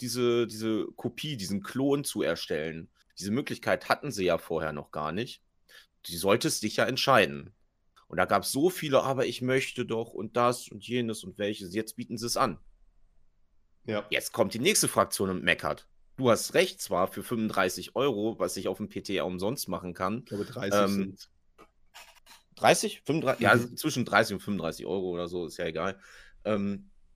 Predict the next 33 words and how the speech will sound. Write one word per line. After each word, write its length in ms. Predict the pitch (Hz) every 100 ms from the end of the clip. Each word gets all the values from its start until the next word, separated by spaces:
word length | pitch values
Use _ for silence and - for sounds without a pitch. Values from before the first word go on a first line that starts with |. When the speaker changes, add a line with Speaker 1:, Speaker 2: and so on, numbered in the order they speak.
| _
Speaker 1:
dann 180 | 110 160
zu 120 | -
meckern 280 | 123 131 123
und 40 | 107
sagen, 180 | 104 -
„Oh, 100 | 95
das 120 | 92 117
ist 40 |
aber 180 | 143 135
ein 80 | 110
bisschen 300 | 135 117 95
heavy, 340 | 113 95 76
ne? 360 | 73 92 123 110
Könnte 240 | - 113 110
man 140 | 107
auch 260 | - 123 -
wie, 360 | 92 90 87 92
wie, 300 | 95 92 92
äh, 360 | 82 87 90
Namensänderung 800 | 87 92 107 - 95 92 85 87
zehn 280 | - 95 92
Euro 240 | 71 92 85
oder 180 | 85
fünfzehn 400 | - 101 - -
Euro 260 | 65 90 90
machen, 280 | 87 82 85
ist 140 | -
doch 80 | 92
alles 280 | 80 95 -
okay.“ 260 | - 104
Ist 120 | 87 -
ja, 80 |
ein, 140 | 85